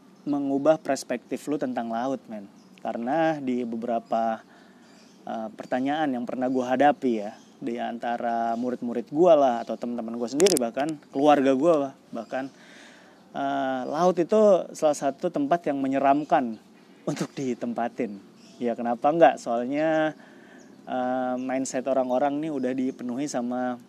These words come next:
film-film, ya nggak sih? Apalagi ya masalah tentang hiu. Wah, ini bakalan gede banget ya, bakalan panjang kalau ngomongin ini ya kan. Apalagi film-film itu bikin orang berpikir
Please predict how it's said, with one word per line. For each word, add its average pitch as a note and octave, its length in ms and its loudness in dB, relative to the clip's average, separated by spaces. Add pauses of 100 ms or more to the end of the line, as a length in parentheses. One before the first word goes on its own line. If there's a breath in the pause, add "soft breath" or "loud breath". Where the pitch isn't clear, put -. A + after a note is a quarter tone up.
(120)
film-film, C3 560 0 (240)
ya C3 160 -4
nggak B2 80 2
sih? C3 160 -2 (880 loud breath)
Apalagi C3 720 0
ya B2 80 -2
masalah A#2+ 560 -4
tentang A2+ 560 -8
hiu. C3+ 560 4 (160)
Wah, G#2 320 -10 (320 loud breath)
ini A#2+ 240 -8
bakalan A#2 880 -4 (720 loud breath)
gede C3 320 4
banget C3+ 320 2
ya, A2 60 -8
bakalan A2+ 260 -4
panjang C#3+ 320 2
kalau A#2 320 -6
ngomongin A#2 400 -6
ini A2+ 240 -4
ya A2 80 -6
kan. B2+ 240 -6
Apalagi A2+ 560 -6
film-film A#2 720 -6
itu C3 320 0 (720 loud breath)
bikin C3+ 480 -2
orang B2+ 400 0
berpikir C3+ 720 0